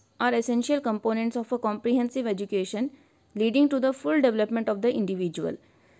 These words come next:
Therefore, arts education is a universal human right for all learners।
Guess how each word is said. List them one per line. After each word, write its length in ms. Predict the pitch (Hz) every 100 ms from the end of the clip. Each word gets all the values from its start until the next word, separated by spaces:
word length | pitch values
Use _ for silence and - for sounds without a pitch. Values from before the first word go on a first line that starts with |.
| _
Therefore, 480 | 190 190 190 262 349 - _ _ _
arts 260 | 214 277 311
education 640 | 285 254 262 254 254 277 262
is 80 | 233
a 60 |
universal 600 | 233 214 220 233 247 294 277
human 340 | 262 226 233
right 260 | 208 202 240
for 100 | - 240
all 220 | 220 220
learners। 420 | 202 185 180 156